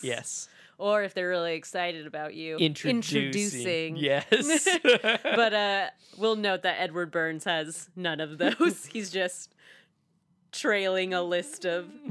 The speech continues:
Speaker 2: seven famous people. <laughs>
Speaker 1: <laughs>
Speaker 2: All right, so you think Edward Burns, uh, is also in this friend group, uh, and is li-, living sort of a, a Wilden lifestyle 'cause he has the young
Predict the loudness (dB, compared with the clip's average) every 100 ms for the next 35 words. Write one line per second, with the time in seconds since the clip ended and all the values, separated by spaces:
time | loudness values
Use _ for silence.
0 | -12 _ -16 0 0 2 -2 -6 -6 -4
1 | -4 -6 -8 -8 -4 2 2 2 0 -2
2 | -4 -4 0 0 0 -2 -2 -4 -6 -10
3 | -20 -20 _ _ _ -18 -12 -8 -6 -6
4 | 0 2 2 -2 -4 -2 0 0 -2 0
5 | 0 0 -2 -6 -14 -14 -14 -2 2 2
6 | 0 -2 0 0 0 2 2 0 -2 -2
7 | -2 -2 -2 -8 -2 0 0 -4 -10 -6
8 | -4 -6 -10 _ -20 _ -2 0 2 0
9 | -2 -4 -4 -2 0 -2 -4 -2 0 0
10 | 0 -2 -6 -10 -4 -2 0 0 0 0
11 | -2 -4 -8 _ _ _ _ -8 -2 2
12 | 2 2 0 -2 -2 -2 -2 -6 -8 -4
13 | -2 -2 -2 -4 -10 -14 -10 -6 -4 -4
14 | -6 -8 -4 -2 -4 -6